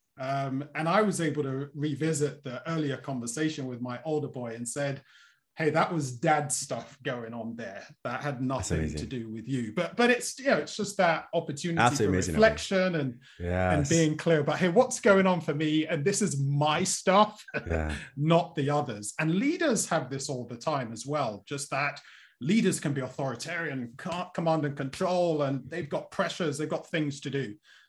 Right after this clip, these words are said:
Speaker 1: But taking that time to reflect and say, "Is this me? Is this
Speaker 2: Yeah.
Speaker 1: my stuff? And how do I adjust in order to have a more effective and resourceful conversation with people I'm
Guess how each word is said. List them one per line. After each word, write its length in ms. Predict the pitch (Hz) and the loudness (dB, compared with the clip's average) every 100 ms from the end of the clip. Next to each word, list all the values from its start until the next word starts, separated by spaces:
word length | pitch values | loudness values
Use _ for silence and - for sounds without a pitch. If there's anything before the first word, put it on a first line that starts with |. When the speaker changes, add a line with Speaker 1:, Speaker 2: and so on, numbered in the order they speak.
| _ _ | _ _
Speaker 1:
But 160 | 127 - | -8 -2
taking 300 | 180 180 196 | -2 2 0
that 160 | 185 | 0
time 280 | - 165 151 | -2 -2 -2
to 100 | 143 | -4
reflect 800 | 120 117 - 135 175 - - - - | -6 -8 -8 -2 -2 -4 -18 -20 -10
and 140 | 127 | -8
say, 520 | 117 139 131 131 139 135 _ | -6 -6 -6 -8 -12 -18 _
"Is 140 | 147 139 | -8 -4
this 200 | 240 160 | -4 -4
me? 340 | 147 165 160 _ | -4 -6 -10 _
Is 100 | 127 | -8
this 280 | 151 156 - - _ | -6 -4 -6 -12 _
Speaker 2:
Yeah. 100 | 131 | -10
Speaker 1:
my 220 | 131 135 139 | -4 -2 -2
stuff? 420 | - 131 135 - | -2 -2 -2 -4
And 120 | 120 | -10
how 180 | 117 131 | -8 -8
do 140 | 123 | -6
I 140 | 123 120 | -6 -8
adjust 580 | 107 113 110 110 - - | -10 -8 -10 -8 -12 -10
in 80 | 110 | -12
order 220 | 107 110 - | -12 -14 -12
to 200 | 110 110 _ _ _ _ - | -12 -12 _ _ _ _ -8
have 140 | 127 113 | -6 -6
a 80 | |
more 420 | 110 110 110 110 - _ _ | -8 -8 -8 -10 -14 _ _
effective 720 | - - 123 - 143 120 110 117 | -12 -6 -6 -4 -6 -4 -8 -12
and 260 | 113 110 | -12 -8
resourceful 640 | 117 113 135 113 - - 107 | -8 -6 -6 -8 -10 -10 -12
conversation 760 | - 113 107 - 104 104 110 | -10 -10 -8 -10 -10 -14 -14
with 160 | 107 - | -16 -16
people 320 | 113 110 113 | -16 -14 -12
I'm 200 | 110 110 | -12 -14